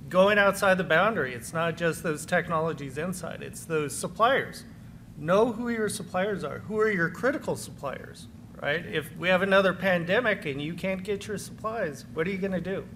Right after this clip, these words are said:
right? So it's, it's more that understanding to be able to manage that risk. And so, I mean, there, there's,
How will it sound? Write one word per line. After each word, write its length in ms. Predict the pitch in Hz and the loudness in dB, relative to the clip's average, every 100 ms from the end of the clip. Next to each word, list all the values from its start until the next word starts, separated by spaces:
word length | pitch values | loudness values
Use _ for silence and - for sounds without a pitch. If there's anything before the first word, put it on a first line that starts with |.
| - | -10
right? 240 | - 151 156 | -2 -2 2
So 160 | 196 | 4
it's, 380 | 185 208 202 196 | 4 4 2 0
it's 240 | 214 196 226 | -2 -4 0
more 200 | 247 247 | 2 6
that 260 | 220 208 | 6 6
understanding 840 | 190 202 190 - 202 214 208 185 165 | 2 0 0 -2 -2 0 0 0 -2
to 100 | 170 | -2
be 100 | 165 | -2
able 220 | 175 160 | 0 -2
to 140 | 160 151 | -6 -6
manage 520 | 143 151 170 151 - | -4 -2 -2 -4 -4
that 340 | 151 143 131 | -2 -2 -2
risk. 420 | 139 165 - - - - | -4 -4 -4 -10 -14 -12
And 240 | 156 160 160 | -6 -4 -2
so, 200 | 196 185 | 4 6
I 100 | 185 | 6
mean, 200 | 196 190 | 4 4
there, 200 | 202 214 | 4 4
there's, 400 | 220 226 208 | 4 4 2